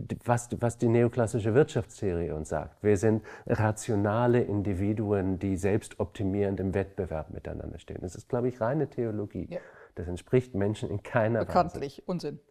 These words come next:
Speaker 2: <laughs>
Speaker 1: Aber was wir jetzt lernen, und zwar aus den Naturwissenschaften lernen, und Naturwissenschaften haben ja immer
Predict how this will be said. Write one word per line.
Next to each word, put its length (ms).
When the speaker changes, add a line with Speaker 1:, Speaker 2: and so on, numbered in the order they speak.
Speaker 2:
<laughs> 200
Speaker 1:
Aber 420
was 420
wir 80
jetzt 320
lernen, 360
und 100
zwar 220
aus 180
den 120
Naturwissenschaften 920
lernen, 260
und 80
Naturwissenschaften 880
haben 100
ja 100
immer 360